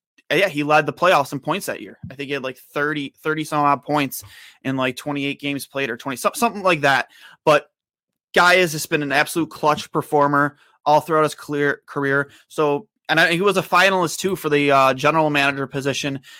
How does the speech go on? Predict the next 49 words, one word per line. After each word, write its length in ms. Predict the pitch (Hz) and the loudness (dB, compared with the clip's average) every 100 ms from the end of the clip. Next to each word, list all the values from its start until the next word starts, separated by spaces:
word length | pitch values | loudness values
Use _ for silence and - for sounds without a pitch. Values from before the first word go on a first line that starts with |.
| - | -10
in 80 | 143 | -2
Montreal 680 | 143 147 - 139 160 113 - | 2 2 0 2 4 2 -2
before 280 | - 127 139 | -10 -4 -2
they 80 | 135 | -2
went 200 | 135 131 | -2 -2
with, 260 | 135 123 139 | -4 -2 0
uh, 160 | 131 | 0
Kent, 320 | 123 143 127 - | 0 -4 -6 -6
uh, 180 | 127 117 | -6 -6
there 120 | 131 | -8
was 100 | 123 | -12
a 80 | 120 | -12
Kent 260 | - 139 | -8 -6
Hull 340 | - 135 151 160 | -2 0 0 0
or 160 | 123 - | -4 -6
not 240 | 143 127 | -8 -8
Kent 120 | 113 | -12
Hull, 160 | 117 110 | -12 -12
Kent 220 | - 131 | -12 -12
Hughes. 340 | 127 143 156 - _ - - - | -6 -6 -6 -12 _ -20 -20 -4
Um, 480 | 127 127 127 123 - _ _ _ _ _ _ _ _ _ _ _ _ - - | 0 2 0 -2 -10 _ _ _ _ _ _ _ _ _ _ _ _ -20 -12
I 40 | |
think 100 | 165 | -10
that's 120 | 135 | -8
his 140 | 117 123 | -12 -12
name. 180 | 113 - | -14 -12
I'm 100 | 127 | -6
sorry 220 | - 147 | 0 2
if 100 | 131 | 0
I 60 | 123 | -6
butchered 320 | 131 127 123 | -8 -10 -6
that, 220 | 127 123 | -6 -4
but, 180 | 131 117 _ - - | -6 -8 _ -20 -12
uh, 440 | - 120 117 120 117 - | 0 2 4 2 -2 -4
yeah, 180 | 139 131 | -2 -2
before 240 | 127 156 | -2 0
they 80 | 143 | 2
went 140 | 143 139 | 2 0
with 100 | - | 0
him, 320 | 139 143 - | -2 -2 -2
I 120 | 131 | -2
know 120 | 131 | 0
D-, 240 | 135 120 120 | -2 -6 -2
Danny 220 | 131 135 | -2 0
Briere 280 | 127 135 127 | -2 0 0
was 220 | 123 127 | 0 -2
a 40 | |
finalist. 680 | - 131 147 139 107 - - | -4 -4 -2 -2 -6 -12 -12
Um, 420 | 120 117 113 117 | -8 -6 -6 -8